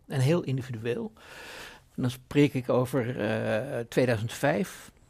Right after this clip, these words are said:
de oprichter van Tegenkracht, de, de man die het bedacht heeft, dat was Jelle Wolthuizen. En die kreeg hier even verderop bij het A V L,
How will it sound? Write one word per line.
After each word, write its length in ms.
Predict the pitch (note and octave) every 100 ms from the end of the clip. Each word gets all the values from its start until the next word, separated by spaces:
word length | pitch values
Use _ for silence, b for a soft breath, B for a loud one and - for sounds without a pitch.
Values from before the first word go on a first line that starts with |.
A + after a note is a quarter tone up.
| -
de 160 | F#3 D3
oprichter 400 | F3 E3 D3+ C3
van 140 | C3+
Tegenkracht, 560 | - C3+ C3+ C#3+ C3+ -
de, 160 | B2 A#2 - -
de 120 | A#2+
man 200 | A#2+ A2
die 120 | A2+
het 100 | G#2+
bedacht 340 | A2 C3 C3+
heeft, 260 | D3+ G3 -
dat 140 | - C#3+
was 260 | C3 - -
Jelle 300 | B2 A#2+ G#2
Wolthuizen. 680 | C#3 D#3+ D3+ C#3 D3 C#3+ D3+ B B B B -
En 440 | - B2+ C3 C#3 B2+
die 120 | C#3
kreeg 500 | C3+ A#2+ B2 C3+ A2
hier 460 | A2+ A2 C#3 C3 - _ _ -
even 260 | C#3+ E3
verderop 480 | E3+ E3 D3+ D#3+ D#3+ -
bij 180 | D3+
het 140 | C#3 -
A 180 | D#3+ C3+
V 60 | C3
L, 280 | C3+ C#3 C#3+